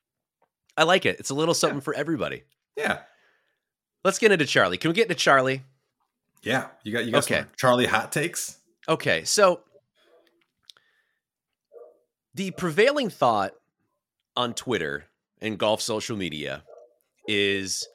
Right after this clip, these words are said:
Speaker 1: let's be psychotic about Charlie Woods from an excitement standpoint. Let's break down his swing,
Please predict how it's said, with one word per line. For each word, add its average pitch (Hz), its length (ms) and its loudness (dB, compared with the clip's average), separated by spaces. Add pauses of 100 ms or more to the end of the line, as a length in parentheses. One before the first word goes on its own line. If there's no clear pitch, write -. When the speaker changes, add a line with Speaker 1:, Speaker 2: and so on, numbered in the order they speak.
(800)
Speaker 1:
let's 147 220 0
be 170 160 -4
psychotic 110 540 0
about 85 220 -6
Charlie 85 260 -6
Woods 76 540 -12 (680)
from 110 220 -6
an 95 80 -4
excitement 82 440 -8
standpoint. - 480 -20 (520)
Let's 107 140 -6
break 107 180 -4
down 80 180 -4
his 85 100 -4
swing, 202 600 -2